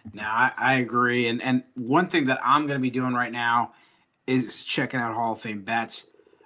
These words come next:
Win bigger by betting smarter this N F L season with Hall of Fame Bets, the sports betting analytics platform for parlays, player props, and game lines. Research every N F L, N B A, and M L B or soccer bet with historical data and stats.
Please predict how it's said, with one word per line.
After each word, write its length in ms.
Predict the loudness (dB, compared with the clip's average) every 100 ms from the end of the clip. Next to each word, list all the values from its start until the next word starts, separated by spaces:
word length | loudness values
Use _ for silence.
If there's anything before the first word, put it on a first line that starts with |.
| _
Win 240 | 4 6 8
bigger 320 | 6 8 8
by 160 | 8 4
betting 360 | 2 -2 0
smarter 440 | -2 0 2 2 2
this 180 | 0
N 140 | 0 0
F 100 | 0
L 100 | 0
season 300 | 0 0 -2
with 100 | 0
Hall 180 | 2 2
of 60 |
Fame 180 | 2 2
Bets, 280 | 0 -2 -4
the 80 | -10
sports 340 | 0 2 2
betting 300 | 2 0 0
analytics 520 | 0 0 0 0 -2 -8 _ _ _ -2
platform 480 | 2 2 2 0 0
for 140 | -2
parlays, 640 | -4 4 6 6 4 0
player 180 | 0 -2
props, 300 | 2 2 2
and 140 | -4 -8
game 200 | -4 -2
lines. 280 | -2 -4 -12 _ _ -2
Research 420 | 2 4 2 0 -14 _
every 340 | 0 4 4 4
N 140 | 2
F 160 | 2 2
L, 160 | 2
N 160 | 2 2
B 220 | 2 0
A, 40 |
and 220 | 0 -2 -2 _ -4
M 180 | 2 4
L 140 | 4
B 220 | 4 2
or 180 | 2 0
soccer 600 | -2 4 4 4 2 2 -2 _ _ _
bet 240 | -2 -2
with 140 | -4 -6
historical 480 | -6 -2 -2 -2
data 400 | -2 0 0 0 -4
and 160 | -6
stats. 540 | -4 -2 -2 -4 -6